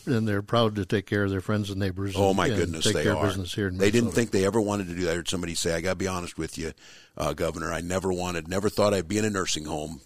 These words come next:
Speaker 2: doing the National Guard stuff," but they said it was some of the most gratifying work they've ever done. So it's a big deal.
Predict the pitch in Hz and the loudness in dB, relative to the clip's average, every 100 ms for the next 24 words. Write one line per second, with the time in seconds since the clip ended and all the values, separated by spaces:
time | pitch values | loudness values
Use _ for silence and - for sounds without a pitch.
0 | _ 98 85 82 85 87 87 80 80 85 | _ -4 -4 -4 -6 -6 -6 -6 -4 -4
1 | 85 - 76 76 - - - 82 - 87 | -2 -4 -4 -4 -10 -20 -12 -6 0 2
2 | - 95 82 95 92 - 87 82 73 - | 4 2 2 0 0 -2 -2 -6 -8 -2
3 | 80 85 - 85 78 76 71 - 69 64 | 0 0 -2 -6 -6 -10 -10 -10 -8 -8
4 | 53 - - - _ _ - 76 58 - | -10 -14 -16 -20 _ _ -8 -8 -8 -14
5 | _ _ _ _ - 80 85 - 62 - | _ _ _ _ -8 -6 -6 -6 -10 -10